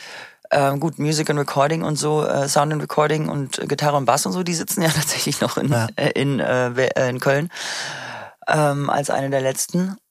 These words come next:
Speaker 2: Mhm.
Speaker 1: Aber ja, ich weiß es nicht. Also es gibt, äh, Köln ist eine kleine Stadt, ähm, trotzdem gab's immer viele, die was machen. Es gab immer einen, der sehr viel gemacht hat, der Boris Wittke, der hat sehr legendäre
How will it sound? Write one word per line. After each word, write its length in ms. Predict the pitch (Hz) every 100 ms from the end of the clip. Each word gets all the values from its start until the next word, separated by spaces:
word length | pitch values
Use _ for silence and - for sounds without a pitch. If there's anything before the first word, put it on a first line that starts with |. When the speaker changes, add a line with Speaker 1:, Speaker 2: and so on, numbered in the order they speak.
| -
Speaker 2:
Mhm. 140 | 104
Speaker 1:
Aber 160 | 151 156
ja, 320 | 151 156 151 - - - - -
ich 120 | 170
weiß 240 | 185 196
es 120 | 233 175
nicht. 320 | 160 - -
Also 180 | 165 165
es 200 | 160 -
gibt, 440 | 202 - - - -
äh, 280 | 170 156 147
Köln 220 | 165 165
ist 120 | -
eine 60 | -
kleine 340 | - 143 160
Stadt, 360 | 185 180 - - - _ -
ähm, 280 | 156 147 139
trotzdem 300 | 156 - 156
gab's 220 | 135 -
immer 180 | 160 156
viele, 260 | - 156
die 140 | 147 139
was 160 | 139
machen. 240 | - 160 175
Es 100 | -
gab 180 | 147 -
immer 300 | 147 135 -
einen, 240 | 135 160
der 160 | 156 139
sehr 140 | 143
viel 120 | -
gemacht 340 | 151 147 147 156
hat, 120 | 143
der 80 | 139
Boris 320 | 147 139 -
Wittke, 260 | 156 - 156
der 200 | 139 143 - _ - - -
hat 140 | 131 -
sehr 120 | 143
legendäre 540 | 135 135 135 135 151